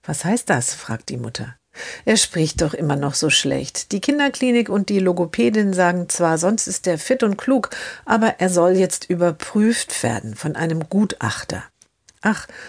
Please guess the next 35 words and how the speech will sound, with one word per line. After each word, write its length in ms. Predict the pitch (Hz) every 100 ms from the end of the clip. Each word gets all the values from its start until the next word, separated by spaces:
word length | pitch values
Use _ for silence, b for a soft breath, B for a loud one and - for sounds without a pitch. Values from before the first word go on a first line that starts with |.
| B
und 180 | - 170
dann 140 | 175
eventuell 440 | 160 151 160 - 156
in 120 | 151
die 100 | 135
Sprachheilschule 920 | - - 294 - 220 165 - 147 131
gehen. 360 | 127 123 113 143 B B -
Das 180 | 185 233
ist 160 | -
ja 200 | 220 131
auch 120 | 214
eine 220 | 208 180 120
Art 200 | 131 -
Grundschule, 540 | 147 151 - 143 131
nur 140 | 147
mit 180 | 175 180
mehr 140 | 175 170
Sprachförderung.“ 920 | - 175 185 - 123 113 113 113 107 - B B B B
„Nein“, 440 | 185 190 196 196
antwortet 580 | - 156 147 143 143 127
die 100 | 151
andere 280 | 117 147 135
Mutter, 300 | 143 143 151
„der 160 | 156 165
Gutachter 540 | 226 220 208 - 190
hat 160 | 185 185
gleich 340 | 170 180 -
gesagt, 400 | 175 165 151 -
Sprachheilschule 1120 | - - 143 185 - 175 165 147 - 156 151
sicherlich 500 | 147 151 147 147 135
nicht, 320 | 156 139 -
die 80 | 214
ist 160 | 240 -
total 360 | 175 139 131
voll. 420 | - - 139 120